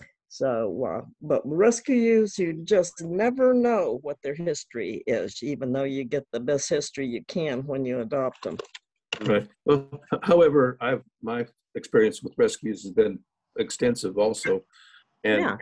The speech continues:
Speaker 2: and, and, uh, I've, I've noticed that they seem to appreciate a new home that's caring for them. And they know that. I mean, they know that when they walk in the door, that the
Speaker 1: I
Speaker 2: new
Speaker 1: know.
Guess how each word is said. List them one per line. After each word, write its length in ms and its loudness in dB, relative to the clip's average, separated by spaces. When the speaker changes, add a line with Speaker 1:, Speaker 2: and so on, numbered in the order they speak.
Speaker 2:
and, 120 -6
and, 320 4
uh, 260 2
I've, 340 2
I've 280 -2
noticed 520 0
that 140 0
they 140 2
seem 340 -4
to 120 0
appreciate 640 -2
a 140 0
new 180 4
home 420 2
that's 160 -8
caring 520 0
for 160 4
them. 280 -2
And 140 0
they 120 6
know 240 4
that. 300 -2
I 60 -10
mean, 180 -8
they 180 4
know 220 6
that 180 4
when 120 -6
they 100 0
walk 320 0
in 100 -6
the 80 -4
door, 400 -6
that 200 2
the 100 -4
Speaker 1:
I 40 -2
Speaker 2:
new 280 8
Speaker 1:
know. 100 -2